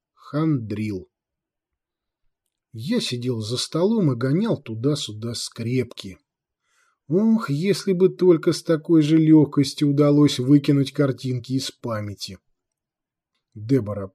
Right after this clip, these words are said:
падает, я бью ногой в затылок Данцевича, взмах ножа вверх, пила опускается вниз. Хандра. Как глупо и стыдно.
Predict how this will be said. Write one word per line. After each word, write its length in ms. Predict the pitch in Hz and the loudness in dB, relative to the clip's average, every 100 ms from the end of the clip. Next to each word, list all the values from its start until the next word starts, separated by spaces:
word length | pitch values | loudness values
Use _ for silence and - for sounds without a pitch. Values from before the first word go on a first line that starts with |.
| _ | _
падает, 540 | 190 185 175 170 156 | 4 4 2 -2 -4
я 300 | 110 104 175 | -14 -4 -2
бью 280 | 147 123 160 | -2 -2 0
ногой 440 | 151 143 139 175 | 2 0 2 2
в 40 | 131 | 2
затылок 640 | 110 120 113 131 113 101 | -2 -8 -4 -4 -4 -8
Данцевича, 840 | 104 101 104 - 185 180 160 - 139 | -10 -10 -10 0 2 4 2 -2 -6
взмах 520 | 110 117 147 147 - | -6 -4 -2 -2 -6
ножа 480 | 110 110 104 117 107 | -10 -10 -8 -8 -8
вверх, 760 | 101 117 156 185 156 - - _ _ _ _ | -10 -6 2 2 2 -6 -20 _ _ _ _
пила 340 | - 127 180 151 | -8 -2 0 0
опускается 920 | 107 107 - - 120 104 95 - 104 | -4 -10 -12 -12 -10 -10 -10 -14 -14
вниз. 720 | 101 143 170 190 180 - - _ _ _ _ _ _ _ _ _ | -6 0 2 2 0 -6 -16 _ _ _ _ _ _ _ _ _
Хандра. 1000 | _ - - 120 113 104 107 104 98 87 - _ _ _ _ _ _ _ _ | _ -16 -10 -8 -6 -6 -6 -6 -8 -10 -14 _ _ _ _ _ _ _ _
Как 300 | - 139 113 | -4 -2 -2
глупо 600 | 113 143 185 226 220 185 | 2 4 4 2 2 2
и 20 | |
стыдно. 800 | 175 - - 165 139 117 104 87 | 2 -4 -2 2 2 0 -8 -10